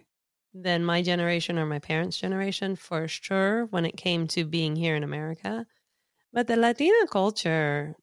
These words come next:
widespread, I think the Black community, widespread, there's just this joy. There's this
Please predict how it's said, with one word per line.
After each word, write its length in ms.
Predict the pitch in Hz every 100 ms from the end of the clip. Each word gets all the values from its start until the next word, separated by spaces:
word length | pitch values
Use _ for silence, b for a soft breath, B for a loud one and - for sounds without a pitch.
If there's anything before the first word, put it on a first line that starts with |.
| _ _ _ _
widespread, 1200 | 170 170 185 208 262 - - 165 196 143 139 151 - - _ _ _ _ -
I 40 |
think 140 | 185 160
the 80 |
Black 380 | 143 160 170 196
community, 840 | - 202 185 185 175 170 170 165 165
widespread, 1040 | - 220 220 196 - - 151 143 139 180 - _ _ _ _ _ _ _ -
there's 220 | 240 -
just 380 | - 370 370 -
this 240 | 202 -
joy. 560 | 151 160 151 220 165 -
There's 300 | - 160 165
this 300 | 170 160